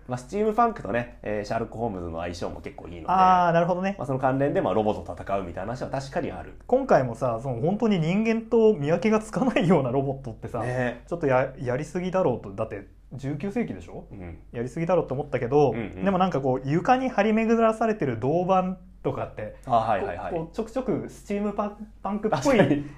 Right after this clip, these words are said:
Speaker 1: 説明、
Speaker 2: あー、確かに。
Speaker 1: 理屈付けがね、
Speaker 2: うんうん。
Speaker 1: いい、いいなと思った。
Speaker 2: 確かに。
Speaker 1: あの、後半にもさ、
Speaker 2: うんうん。
Speaker 1: 実は政府はゾンビ、対ゾンビ用の準備をしてたってことをさ、
Speaker 2: あー、秘密兵器が出てきますね。
Speaker 1: ゾンビぶ-、用の武器出てくるじゃん。
Speaker 2: うんうん。
Speaker 1: あれもこう、スチームパンクっぽい感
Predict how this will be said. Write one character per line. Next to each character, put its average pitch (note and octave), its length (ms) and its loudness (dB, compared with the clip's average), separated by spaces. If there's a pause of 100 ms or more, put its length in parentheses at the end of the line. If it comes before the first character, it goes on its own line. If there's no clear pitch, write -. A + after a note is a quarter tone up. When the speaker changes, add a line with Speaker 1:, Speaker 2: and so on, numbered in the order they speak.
Speaker 1:
説 - 260 0
明、 A#3+ 60 10
Speaker 2:
あ B3+ 40 12
ー、 B2+ 480 12
確 C3+ 160 4
か A#2 100 4
に。 F#2+ 280 -6
Speaker 1:
理 C#3 120 0
屈 - 180 -6
付 D3+ 220 -2
け D3 40 0
が C#3+ 140 0
ね、 E3 240 -4
Speaker 2:
う C3+ 60 0
ん G2 140 -2
う F#2 40 -4
ん。 - 20 0
Speaker 1:
い C#3+ 100 0
い、 C#3 320 -6
い - 20 -2
い - 20 -2
な G#2+ 220 -2
と - 120 -16
思 G2+ 120 -12
っ - 40 -18
た。 - 320 -20
Speaker 2:
確 - 140 -20
か G2+ 80 -14
に。 F2 160 -16 (160)
Speaker 1:
あ A#2+ 140 -6
の、 A#2 100 -6
後 F#3+ 240 -2
半 G3+ 320 0
に G3+ 80 -2
も D3+ 140 -4
さ、 A2+ 240 -6
Speaker 2:
う C3+ 60 -4
ん - 20 -2
う F#2+ 220 -4
ん。 - 40 -4
Speaker 1:
実 E3+ 220 -2
は A3+ 100 4
政 F3+ 300 -6
府 C3+ 40 -4
は A2+ 180 -6 (200)
ゾ D3+ 160 -6
ン D#3 140 -6
ビ、 B2+ 320 -4
対 E3+ 180 -4
ゾ C#3 100 -4
ン C#3+ 120 -8
ビ D3 100 -8
用 D3 160 -4
の C#3 140 -6
準 E3 120 -6
備 A#2 120 -6
を - 20 -10
し - 100 -14
て B2+ 80 -8
た G#2+ 100 -8
っ F#2 100 -16
て - 80 -14
こ - 60 -12
と A2 40 -4
を A2+ 40 -2
さ、 A2+ 60 0 (440)
Speaker 2:
あ - 60 -20
ー、 - 40 -20
秘 A2+ 80 -8
密 A#2+ 220 -4
兵 A#2+ 80 -2
器 - 80 -12
が E2+ 80 -6
出 G#2 100 -2
て F#2+ 60 -4
き E2+ 80 -8
ま D2+ 80 -12
す C3+ 80 -8
ね。 D3+ 80 -2
Speaker 1:
ゾ E3+ 80 0
ン E3+ 40 0
ビ E3+ 140 -2
ぶ-、 E3+ 160 -2
用 E3 220 -2
の D#3+ 80 -4
武 E3 100 -6
器 - 80 -10
出 A#2 80 -6
て A#2 80 -8
く G#2+ 60 -12
る G2 60 -14
じ - 60 -18
ゃ - 40 -18
ん。 A2 40 -10
Speaker 2:
う - 20 -4
ん A#2+ 80 -4
う - 40 -8
ん。 - 60 -10
Speaker 1:
あ F3 40 -4
れ G3 60 -4
も A3+ 140 0
こ A3 140 4
う、 G3+ 40 0
ス - 140 -12
チ G3 80 -4
ー F#3 80 -4
ム F3+ 100 -8
パ F3 120 -4
ン F3+ 120 -8
ク F3 60 -8
っ - 20 -8
ぽ E3+ 280 -2
い A#2+ 40 -2
感 A2 80 -6